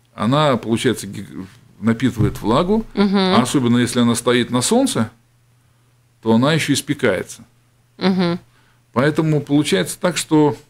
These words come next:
Speaker 1: надо было какое-то решение. И мы нашли это решение, доб-, д-, добавляя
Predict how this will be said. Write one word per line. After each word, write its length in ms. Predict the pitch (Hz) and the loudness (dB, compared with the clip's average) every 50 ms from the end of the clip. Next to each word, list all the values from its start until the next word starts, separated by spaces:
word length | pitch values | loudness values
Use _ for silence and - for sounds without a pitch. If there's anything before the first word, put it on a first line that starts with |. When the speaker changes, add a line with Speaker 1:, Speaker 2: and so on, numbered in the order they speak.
| _ _ | _ _
Speaker 1:
надо 240 | 117 131 165 165 151 | -2 0 0 0 2
было 160 | 147 151 143 | 2 2 2
какое-то 400 | 147 - 127 - 143 131 - 135 | 0 -2 -4 -2 -2 0 2 2
решение. 500 | 135 139 - - 120 92 - - - - - _ _ _ _ | 2 2 2 2 0 -2 -2 -6 -10 -16 -20 _ _ _ _
И 100 | - 123 | -2 0
мы 760 | 156 180 202 196 190 190 180 170 160 160 147 139 131 127 120 | 2 2 4 2 2 2 2 2 2 2 0 -2 -2 -4 -4
нашли 260 | 123 135 - - 165 147 | -4 -4 -2 0 0 2
это 120 | - 143 | 2 2
решение, 440 | 143 156 151 - 262 277 269 240 165 | 2 2 2 2 0 0 0 0 0
доб-, 280 | 131 139 131 - - - | 0 0 -2 -2 -4 -8
д-, 280 | 117 113 107 113 104 | -6 -4 -2 -2 -2
добавляя 640 | 120 123 127 135 147 160 185 214 202 185 165 151 143 | 0 0 2 2 2 2 2 2 2 0 0 -2 -4